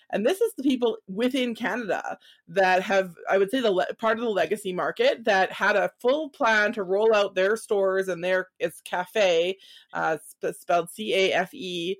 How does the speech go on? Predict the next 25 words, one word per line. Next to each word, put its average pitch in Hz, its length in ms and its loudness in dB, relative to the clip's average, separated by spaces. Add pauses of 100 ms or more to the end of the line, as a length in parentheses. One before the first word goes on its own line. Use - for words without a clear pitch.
(260)
Toronto. 175 760 0
And 185 120 -2
they 240 60 0
have 240 120 0
several 262 440 0
locations 190 640 -2
in 190 140 -4
Toronto 156 560 -2
that 165 220 -2 (140)
sell 185 460 0
both 196 380 0
cannabis, 233 640 -2 (420)
like 190 240 2
an 202 80 2
old 214 280 4
school 220 320 2 (160)
dispensary, 196 840 -2
as 185 300 2
well 196 320 2
as 185 440 2
other 196 300 2
products 160 540 -2
side 180 220 0
by 160 160 0
side. 156 480 -2